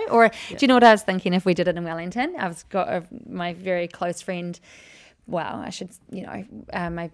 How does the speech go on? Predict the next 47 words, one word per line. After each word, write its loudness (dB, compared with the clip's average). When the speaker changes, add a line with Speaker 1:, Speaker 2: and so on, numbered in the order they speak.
Speaker 1:
longest -6
time -12
friend, -12
Luce, -8
she -8
was -14
helping -12
me -10
out -8
with -12
venue -8
choices -12
if -6
we -4
were -4
gonna -10
do -6
Wellington. -6
And 0
she -6
said -6
something, -8
a -6
bar -6
in -12
the -14
city, -14
and -10
I -10
was -14
like, -10
"No, -6
no, -12
no, -20
I'd -12
rather, -8
like, -14
Johnsonville -10
Softball -14
Club -16
or -8
Helston -8
Rugby -8
Park, -10
like, -4
where 2
I 2